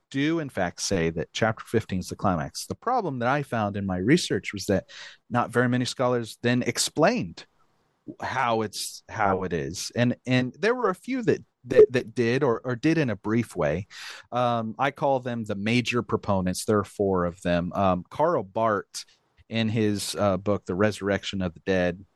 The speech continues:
wrote in, uh, well, it was, anyways, he wrote in nineteen thirty-three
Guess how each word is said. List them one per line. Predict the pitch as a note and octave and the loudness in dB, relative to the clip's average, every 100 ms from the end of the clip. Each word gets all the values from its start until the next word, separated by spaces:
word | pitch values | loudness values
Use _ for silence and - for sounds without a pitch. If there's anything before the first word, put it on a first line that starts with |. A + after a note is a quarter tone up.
| _ G#2 | _ -2
wrote | G2+ F#2+ | -2 0
in, | F#2 F2 - - | -2 -4 -10 -4
uh, | F#2+ F2 - - - - | -2 -2 -4 -16 -8 0
well, | D#3 | 2
it | D3 | 2
was, | C#3+ B2+ - - - - | -2 -6 -14 -16 -20 -6
anyways, | C#3 B2+ G2+ G2 | 0 2 0 -2
he | D#3+ | -2
wrote | B2+ B2 A2+ | 2 2 0
in | |
nineteen | A2 A2 - A2 G2+ | -2 -2 -2 -4 0
thirty-three | - G#2 F#2+ - G2+ G2+ G2 | 2 2 2 -4 -2 0 0